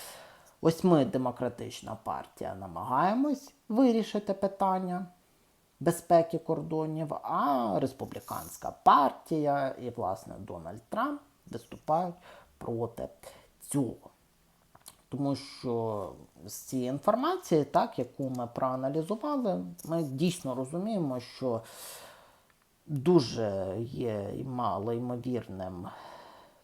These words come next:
той варіант, так, щоб ця ініціатива була ухвалена. Тому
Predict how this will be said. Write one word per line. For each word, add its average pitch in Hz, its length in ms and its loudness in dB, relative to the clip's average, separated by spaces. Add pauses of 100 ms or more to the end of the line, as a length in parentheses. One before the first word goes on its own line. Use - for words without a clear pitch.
(160)
той 120 180 -2
варіант, 185 500 4
так, 165 220 0
щоб - 220 -10 (400)
ця 135 180 -2
ініціатива 127 840 -2
була 101 460 -4 (300)
ухвалена. - 760 -6 (1160)
Тому 285 420 2